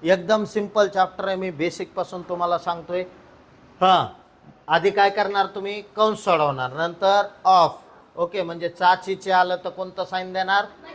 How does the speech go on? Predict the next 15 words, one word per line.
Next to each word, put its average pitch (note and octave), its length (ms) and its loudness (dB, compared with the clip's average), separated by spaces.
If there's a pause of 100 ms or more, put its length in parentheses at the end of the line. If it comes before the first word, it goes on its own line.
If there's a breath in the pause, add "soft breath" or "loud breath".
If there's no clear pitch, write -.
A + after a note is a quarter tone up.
(120)
गुणाकाराचं. F3+ 680 4 (340)
आणि E3 260 -2
तो G#3+ 260 0
गुणाकार F#3 480 0 (160)
आधी F#3 240 4
करणार, A#2 500 -2
त्यानंतर F3+ 500 -4
पुढं F#3+ 260 -4
काय F#3+ 220 2
करणार? F#3 460 2 (320)
भागाकार, F3 560 2
पुन्हा F3+ 300 -4
काय F#3+ 200 2
करणार? F#3 460 0 (100)
गुणाकार, F#3+ 460 4